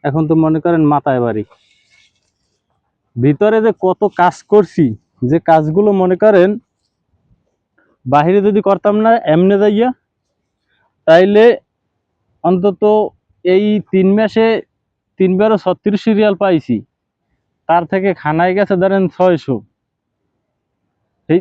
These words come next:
ছত্রিশশো রিয়ালের বেশি পেতাম এই কাজ করলে বাহিরে, পাঁচ হাজার ছয় হাজার রিয়াল পাইতাম। কিন্তু সবই উপর আল্লাহর কাছে বলি যে, "আল্লাহ, তুমি আর বিচার দেখাইও।"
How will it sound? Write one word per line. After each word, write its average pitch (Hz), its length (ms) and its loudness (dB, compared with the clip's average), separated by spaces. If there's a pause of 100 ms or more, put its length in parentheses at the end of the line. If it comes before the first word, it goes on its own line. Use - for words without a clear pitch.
(140)
ছত্রিশশো 196 680 -4
রিয়ালের 220 1200 -2
বেশি 196 340 0
পেতাম 175 400 0
এই 170 320 -2
কাজ 175 220 -4
করলে 139 320 -2
বাহিরে, 123 400 -2 (600)
পাঁচ 139 160 -4
হাজার 185 220 -2
ছয় 160 200 -2
হাজার 165 200 -2
রিয়াল 147 200 -2
পাইতাম। 113 340 -4 (920)
কিন্তু 156 240 0
সবই 165 320 -2
উপর 160 280 -2
আল্লাহর 170 300 0
কাছে 180 300 -2 (360)
বলি 151 400 0 (360)
যে, 147 100 0
"আল্লাহ, 151 320 -2
তুমি 170 280 0
আর 151 100 -2
বিচার 147 360 -4
দেখাইও।" 127 440 -2